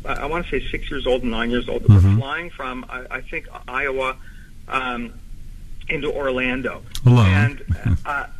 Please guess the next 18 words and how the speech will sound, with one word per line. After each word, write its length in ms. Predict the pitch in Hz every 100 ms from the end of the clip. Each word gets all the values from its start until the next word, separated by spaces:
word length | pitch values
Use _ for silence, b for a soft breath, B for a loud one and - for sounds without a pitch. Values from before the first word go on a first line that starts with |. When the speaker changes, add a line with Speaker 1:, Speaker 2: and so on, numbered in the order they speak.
| - 165
Speaker 1:
and 180 | 165
they 80 | 190
were 80 | 220
flying 300 | 214 185 226
alone. 260 | 214 127 147
They 80 |
were 60 | 147
flying 280 | - 117 151
unaccompanied, 640 | 143 - - 123 185 254
and 140 | 247
that, 140 | 294 - 254
that's 220 | 233 220 -
normal. 220 | - 120
That 140 | 117
happens 400 | - 143 151 135 -
all 220 | 123 131
the 100 | 131
time. 500 | 127 - 127 123 -